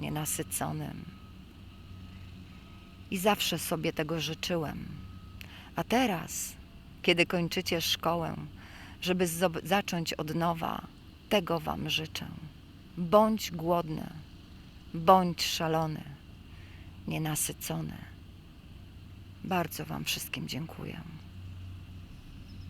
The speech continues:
Piękne słowa. Steve Job-,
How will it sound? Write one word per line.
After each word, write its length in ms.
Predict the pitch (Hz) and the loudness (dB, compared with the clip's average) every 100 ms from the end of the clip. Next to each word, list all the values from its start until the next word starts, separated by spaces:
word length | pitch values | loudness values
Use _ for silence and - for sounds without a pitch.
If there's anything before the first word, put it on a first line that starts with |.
| - - - - - - - - - - - - - - - - - - - - - - | -10 -10 -10 -10 -10 -10 -10 -10 -10 -10 -10 -12 -12 -12 -12 -12 -12 -12 -14 -14 -8 2
Piękne 680 | 254 254 208 202 190 185 170 160 - | 4 4 2 2 2 0 -2 -8 -6
słowa. 520 | - - 185 165 - - - - - - - - - - - - - - - - - - - - - - - - | -2 2 2 0 -4 -6 -10 -12 -12 -14 -14 -14 -14 -12 -12 -12 -14 -14 -14 -14 -16 -16 -14 -12 -12 -12 -12 -8
Steve 340 | - 226 208 185 | 0 2 2 4
Job-, 480 | 196 190 - - | 4 4 0 -8